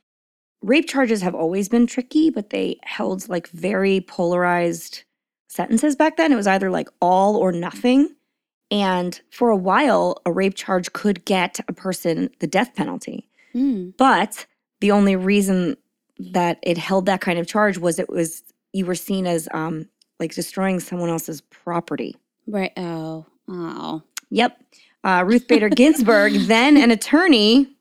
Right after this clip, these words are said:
Speaker 1: rest in peace, R B G, argued that the death penalty for rape was a remnant of patriarchy and treated women as property, as I just said. The Supreme Court agreed and ruled that the practice was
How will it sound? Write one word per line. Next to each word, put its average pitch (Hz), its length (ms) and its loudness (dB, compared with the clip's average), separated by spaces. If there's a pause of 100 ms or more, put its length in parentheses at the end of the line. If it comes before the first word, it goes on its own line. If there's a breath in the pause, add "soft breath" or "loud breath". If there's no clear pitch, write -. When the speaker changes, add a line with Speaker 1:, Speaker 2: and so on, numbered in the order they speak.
(120)
Speaker 1:
rest 175 200 -6
in 175 80 -4
peace, 180 260 -4
R 170 100 0
B 160 140 -2
G, 214 320 2 (400 soft breath)
argued 285 500 4
that 233 200 2
the 220 60 -8
death 220 280 0
penalty 196 340 0
for 180 180 -4
rape 196 320 2
was 185 240 0
a 196 60 0
remnant 202 420 2
of 175 220 -2
patriarchy 175 880 0
and 175 220 0
treated 226 360 0
women 170 240 0
as 180 120 -2
property, 285 640 -2
as 160 140 -4
I 156 60 -4
just 151 240 -10
said. 170 220 -2 (260 soft breath)
The 190 100 -6
Supreme 262 440 2
Court - 260 2
agreed 254 520 2
and 202 200 2
ruled 226 260 2
that 269 100 0
the 269 60 -2
practice 196 460 -2
was 196 100 -4